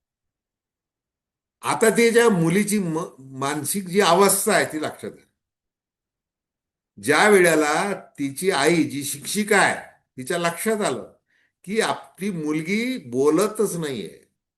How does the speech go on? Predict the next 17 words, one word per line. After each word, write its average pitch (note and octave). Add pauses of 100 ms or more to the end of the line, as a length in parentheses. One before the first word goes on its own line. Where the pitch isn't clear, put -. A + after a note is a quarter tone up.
(120)
उदासीन D#3+
म्हणजे C3 (880)
नर्वस E3+
असते C#3+
सदैव, F#2 (1120)
मग C#3+
ते G#3+ (2250)
ती C#3+
शिक्षिका E3 (100)
आपल्या C#3
मुली, C3+
एकुलत्या D3+
एक C#3+
मुलीला C#3
घेऊन A#2+
गेली C3 (240)
सायकॉलॉजिस्टकडे. C#3